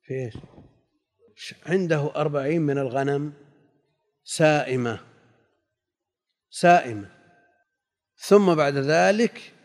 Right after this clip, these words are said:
في أثناء الحول نواها للتجارة. في هذه الحالة عند أهل العلم يرون ال-، الأحظ للمساكين،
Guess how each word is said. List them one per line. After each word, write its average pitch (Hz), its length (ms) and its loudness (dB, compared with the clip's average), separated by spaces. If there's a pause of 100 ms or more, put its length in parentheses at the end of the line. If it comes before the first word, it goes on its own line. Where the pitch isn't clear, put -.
(720)
في 151 260 -4
أثناء 151 340 -4
الحول 165 420 -2 (760)
نواها 160 360 2
للتجارة. 110 640 -10 (1600)
في 180 240 2
هذه 220 380 8
الحالة 170 420 2
عند 156 220 2
أهل 151 260 -2
العلم 143 400 0
يرون 170 400 4
ال-، 151 140 0
الأحظ 151 540 -4
للمساكين، 127 680 -10